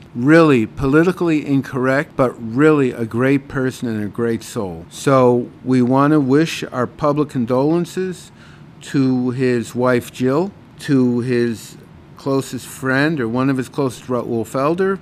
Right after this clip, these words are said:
to his, uh, I guess, surviving siblings, his daughter, and, uh, anyone else that, you know, was mourning his, uh, very, very recent loss. If there's any update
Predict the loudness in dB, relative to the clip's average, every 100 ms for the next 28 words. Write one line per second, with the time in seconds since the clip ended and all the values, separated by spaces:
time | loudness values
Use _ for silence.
0 | -10 -2 2 4 4 2 2 -2 -4 -2
1 | -2 -2 -4 -6 -2 -4 -2 -6 -2 0
2 | 0 0 -2 -2 -2 0 0 -2 -4 -10
3 | -8 -8 -4 0 2 4 4 2 0 0
4 | 0 0 2 0 0 2 6 6 4 4
5 | 2 0 -6 -2 0 0 -2 -8 2 4
6 | 4 4 2 2 4 4 6 4 4 0
7 | -4 -4 -4 -2 0 2 2 2 2 2
8 | 2 0 -2 -2 -4 -2 -2 -4 -8 -6
9 | -2 0 2 4 4 2 0 0 0